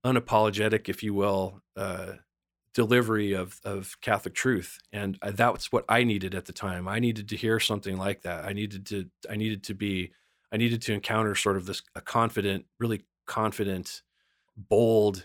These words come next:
expression of the faith. And I think that, uh, that's why Catholic Answers appeal to me. Now, I also think that that might have something to do with why some bishops don't like us, is a, a sort of a, a reputation for that, just because apologetics is, like, some people do use apologetics wrong.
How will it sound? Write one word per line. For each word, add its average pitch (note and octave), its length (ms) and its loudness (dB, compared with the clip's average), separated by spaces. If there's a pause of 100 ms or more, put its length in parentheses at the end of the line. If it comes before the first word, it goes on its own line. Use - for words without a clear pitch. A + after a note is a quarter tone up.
expression G#2+ 720 0
of G2 500 -4
the G#2 100 -12
faith. F#2 520 0
And G2+ 100 -6
I F#2+ 60 -2
think G2 260 -4
that, F#2+ 300 -2
uh, F#2+ 220 0
that's G2+ 260 -2
why G2+ 280 2
Catholic - 380 -2
Answers F#2+ 300 -4
appeal A2 220 0
to F#2+ 120 -4
me. F2+ 60 -2
Now, G#2 200 0
I A#2+ 100 4
also C3+ 360 6
think G#2 260 -6
that G2+ 120 -4
that A2 280 2 (360)
might A#2 240 4
have A#2+ 180 4
something A#2+ 300 -2
to A#2 140 -8
do A#2+ 180 4
with A#2 200 0
why G#2+ 120 4
some A2+ 320 0
bishops A2 380 -2
don't G#2+ 160 0
like G#2+ 240 0
us, E3 320 -2 (500)
is G#2+ 180 -4
a, G2+ 440 -2
a G2+ 120 -6
sort A2 220 2
of G2+ 80 -4
a, G2 280 0
a G2 140 -2
reputation G#2+ 680 0
for G#2+ 160 0
that, G#2+ 180 4
just - 160 -6
because A2 240 0
apologetics G#2+ 800 4
is, F#2 160 -4
like, G2 340 -2 (240)
some E3 220 4
people D#3+ 240 4
do A#2+ 140 4
use A2 340 4
apologetics G2 600 2
wrong. F2+ 360 0